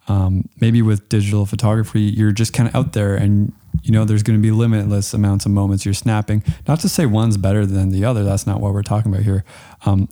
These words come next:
I just, I th-, I think is that kind of, like, what you're getting at, that you've,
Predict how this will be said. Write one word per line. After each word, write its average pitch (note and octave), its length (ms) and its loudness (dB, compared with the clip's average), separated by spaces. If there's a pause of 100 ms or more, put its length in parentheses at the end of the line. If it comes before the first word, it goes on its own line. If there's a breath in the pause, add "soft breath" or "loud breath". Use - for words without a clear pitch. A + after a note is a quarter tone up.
I G#2+ 120 2
just, G2+ 260 -4 (840 loud breath)
I A#2 80 2
th-, - 220 -6
I A#2+ 100 4
think D3 280 0
is A2+ 200 2
that A2+ 360 0
kind A#2 240 0
of, G#2+ 60 0
like, G#2 180 2
what G#2 200 2
you're G2+ 200 2
getting G#2 420 0
at, G2 200 0
that F#2+ 200 -2 (200)
you've, A2 340 -2